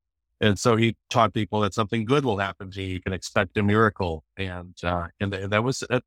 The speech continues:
that's a really powerful idea, uh, that people, uh, you know, especially, you know, Oral Roberts had later in his career, he was more of a television, uh, figure. So people were watching at home and they see him and they, they, they really developed, like, almost a personal relationship with him. And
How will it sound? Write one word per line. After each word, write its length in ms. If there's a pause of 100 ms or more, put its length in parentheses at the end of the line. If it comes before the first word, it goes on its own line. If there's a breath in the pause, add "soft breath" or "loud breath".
that's 180
a 60
really 200
powerful 540
idea, 520 (140)
uh, 220 (100)
that 200
people, 420 (640)
uh, 240
you 120
know, 60
especially, 420
you 160
know, 80 (140)
Oral 220
Roberts 380
had 160 (160)
later 240
in 60
his 100
career, 540
he 120
was 180
more 100
of 60
a 60
television, 600 (280)
uh, 200 (260)
figure. 420
So 140
people 320
were 160
watching 340
at 80
home 340
and 120
they 200 (180)
see 220
him 260
and 100
they, 240 (760)
they, 240
they 120
really 180
developed, 420
like, 140
almost 280
a 60
personal 400
relationship 640
with 140
him. 240
And 300